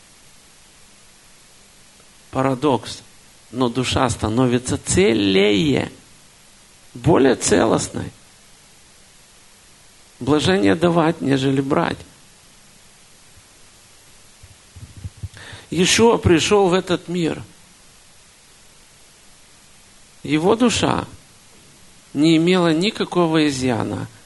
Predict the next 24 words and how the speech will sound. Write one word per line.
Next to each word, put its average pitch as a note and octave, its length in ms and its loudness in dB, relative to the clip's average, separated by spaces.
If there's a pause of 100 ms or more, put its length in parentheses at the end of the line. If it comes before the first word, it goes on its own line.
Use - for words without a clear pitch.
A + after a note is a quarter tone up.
(140)
никакого C#3+ 640 -2
недостатка. A2+ 840 -8 (2750)
Для C#3+ 200 -2
того, E3 260 0
чтобы C#3 560 0 (260)
можно D3 360 0
было C3+ 260 0
сказать, B2+ 480 -4
что - 180 -8
он B2+ 140 -6
тоже C3 340 -2
имел C3 260 0
душу, G3 500 -2 (400)
мы D#3 120 0
понимаем, E3 600 0
он C3 100 0
должен C3+ 380 0
был B2 140 -2
быть B2 220 -4
человеком, D3 680 -2
правда? C#3+ 420 -2 (1120)
Плоть B2+ 320 0
и D#3 100 -10
кровь. A2+ 360 -2